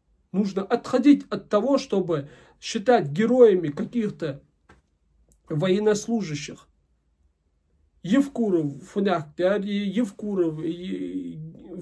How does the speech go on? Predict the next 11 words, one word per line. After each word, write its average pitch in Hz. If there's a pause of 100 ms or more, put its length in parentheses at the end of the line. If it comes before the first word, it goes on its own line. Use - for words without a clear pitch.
(400)
Ярмолузов, 180
Кадыров, 202
Фуняк, 175
Пиари. 170 (1160)
Будь 214
прокляты, 226
кадыровцы, 208
там, 151
евкуровцы, 202
ах, 135
жязду 170